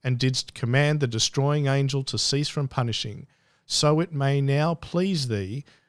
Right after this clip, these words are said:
to withdraw from us this plague and grievous sickness through Jesus Christ our Lord. Amen." It's a recognition, a humble recognition before the sovereign God that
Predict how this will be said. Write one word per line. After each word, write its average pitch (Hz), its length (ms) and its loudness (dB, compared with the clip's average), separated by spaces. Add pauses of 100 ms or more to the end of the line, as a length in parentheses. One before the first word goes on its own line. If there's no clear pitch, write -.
(140)
to 139 120 2
withdraw 131 640 4
from 120 260 -2
us 104 220 0
this 110 160 -2
plague 104 540 -6 (320)
and 120 160 0
grievous 127 420 4
sickness - 680 -4 (280)
through 113 220 0
Jesus 110 420 -2
Christ 107 440 -2
our 110 180 -2
Lord. 104 400 -4
Amen." 104 500 -4 (500)
It's 110 220 -2
a 113 60 2
recognition, 160 880 0 (180)
a - 20 -10
humble 185 460 0
recognition 131 640 0
before 110 320 -4
the 107 80 -4
sovereign 131 440 -4
God 104 400 -6 (600)
that 123 220 2